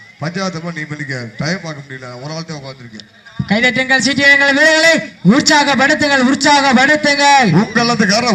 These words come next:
Speaker 1: ஓசை
Speaker 2: வீரர்களின் ஊக்கம் மருந்து.
Speaker 1: ஆக்கமும் ஊக்கமும் அள்ளி தந்திட
Speaker 2: வெற்றி பரிசை நிலை நாட்டிட.
Speaker 1: இந்த மாட்டிற்கு சிறப்பு பரிசாக ராமநாதபுரம் மாவட்ட திராவிட முன்னேற்ற கழகத்தினுடைய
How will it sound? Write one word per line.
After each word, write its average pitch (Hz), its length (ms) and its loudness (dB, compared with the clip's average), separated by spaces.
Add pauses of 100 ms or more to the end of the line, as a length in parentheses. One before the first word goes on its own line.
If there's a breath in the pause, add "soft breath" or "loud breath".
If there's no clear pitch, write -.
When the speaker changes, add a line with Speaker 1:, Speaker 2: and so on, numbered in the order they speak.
Speaker 1:
ஓசை 240 320 0 (340)
Speaker 2:
வீரர்களின் 285 680 4
ஊக்கம் 294 380 0
மருந்து. 277 420 0 (320)
Speaker 1:
ஆக்கமும் 233 480 -6
ஊக்கமும் 220 480 -6
அள்ளி 247 260 -2 (140)
தந்திட 247 420 -2 (360)
Speaker 2:
வெற்றி 320 320 2 (140)
பரிசை 294 380 4 (120)
நிலை 302 240 2 (180)
நாட்டிட. 277 440 2 (320)
Speaker 1:
இந்த 175 120 2 (100)
மாட்டிற்கு 240 460 -2
சிறப்பு 240 320 0
பரிசாக 233 580 2
ராமநாதபுரம் 233 760 -2
மாவட்ட 233 480 0
திராவிட 226 500 0
முன்னேற்ற 233 440 -4
கழகத்தினுடைய 233 640 -2